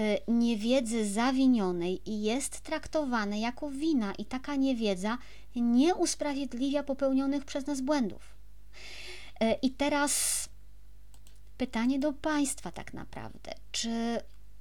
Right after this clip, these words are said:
niewiedzę Jana Pawła drugiego na pewno można uznać za niezawinioną?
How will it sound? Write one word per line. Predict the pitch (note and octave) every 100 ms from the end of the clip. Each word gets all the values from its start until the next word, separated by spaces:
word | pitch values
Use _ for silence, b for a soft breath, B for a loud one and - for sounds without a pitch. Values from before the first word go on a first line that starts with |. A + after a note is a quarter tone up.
| - - - - - - - -
niewiedzę | A#3+ A#3 A3+ A#3 D4+ D#4+
Jana | C#4 B3 A#3+
Pawła | A#3+ B3+ A#3+
drugiego | A3 G#3+ G3 G3 F3 - - b b b b - -
na | G#3 A3 A3
pewno | - A#3+ C#4 D4 C#4 -
można | - A3+ A3 B3+ C4+ C#4 C4+ C4+ -
uznać | G#3 A3+ A#3 A#3+ -
za | G#3 G3 G3 G3 G3+ - -
niezawinioną? | G#3 G#3+ A3 A#3 A3 A3 G#3+ G#3 F3+ -